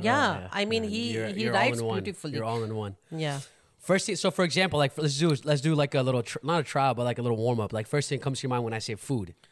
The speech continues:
Speaker 1: Food. I'm food, big foodie.
Speaker 2: No, no, no. See, when I say food, you gotta give me a response. Like,
Speaker 1: Uh,
Speaker 2: what's, like, what would you say? I'm a foodie? No. Give me, like,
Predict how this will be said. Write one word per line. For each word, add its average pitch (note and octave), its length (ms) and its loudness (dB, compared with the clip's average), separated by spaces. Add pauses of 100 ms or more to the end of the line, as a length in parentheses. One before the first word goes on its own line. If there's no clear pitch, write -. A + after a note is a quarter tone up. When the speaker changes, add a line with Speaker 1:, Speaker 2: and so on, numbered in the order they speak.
(640)
Speaker 1:
Food. F#3+ 300 -2
I'm F#3 180 -4
food, D3+ 300 -2
big F#3 220 2
foodie. C#3 340 -6
Speaker 2:
No, F3 140 4
no, F3+ 60 4
no. C3+ 240 0
See, A3+ 320 -4 (240)
when F#3+ 120 2
I A3 60 4
say A3 140 0
food, A#3+ 320 4
you F#3+ 60 0
gotta G3 260 6
give F3+ 160 2
me G3 100 4
a F3 60 4
response. E3 480 2
Like, G#3 100 4
Speaker 1:
Uh, C#3 40 2
Speaker 2:
what's, E3+ 260 2
like, D3+ 240 0
what F#3+ 160 6
would F#3+ 120 0
you F3 60 0
say? D#3 160 0
I'm D#3 140 2
a - 60 4
foodie? A3 360 -2
No. E3+ 300 0
Give F3 160 -2
me, B3+ 100 2
like, A3 240 2